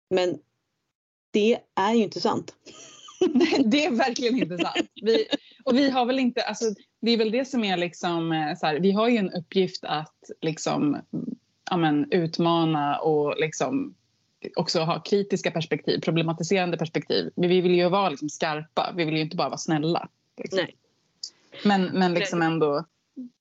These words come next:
Speaker 2: rättvisa.
Speaker 1: Alltså, vi vill ju förstå,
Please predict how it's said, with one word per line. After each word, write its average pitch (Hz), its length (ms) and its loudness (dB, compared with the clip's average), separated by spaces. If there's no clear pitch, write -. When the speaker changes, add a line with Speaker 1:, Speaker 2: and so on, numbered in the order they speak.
Speaker 2:
rättvisa. 226 720 -4
Speaker 1:
Alltså, 180 200 2
vi 175 160 4
vill 226 300 4
ju 165 380 4
förstå, 160 580 0